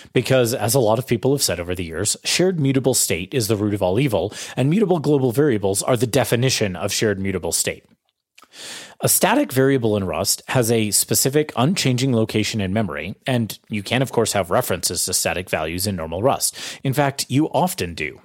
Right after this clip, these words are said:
That's what any static string is, for example.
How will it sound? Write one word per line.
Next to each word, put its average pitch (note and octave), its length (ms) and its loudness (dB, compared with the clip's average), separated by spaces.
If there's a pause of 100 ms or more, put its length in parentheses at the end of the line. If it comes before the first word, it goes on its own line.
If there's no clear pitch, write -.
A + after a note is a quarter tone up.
That's A#2+ 240 0
what C#3+ 180 2
any A#2 220 0
static - 480 -2
string C#3+ 340 0
is, E2 220 -4
for - 200 -8
example. - 540 -10